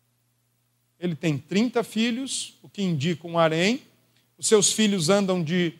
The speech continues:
jumentos, indica que são tratados com status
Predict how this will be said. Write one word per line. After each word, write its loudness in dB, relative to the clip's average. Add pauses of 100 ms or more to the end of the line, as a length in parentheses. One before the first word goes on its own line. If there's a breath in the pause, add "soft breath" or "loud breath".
(160)
jumentos, -2 (600)
indica 0
que -8
são 0 (220)
tratados 2
com -4
status 0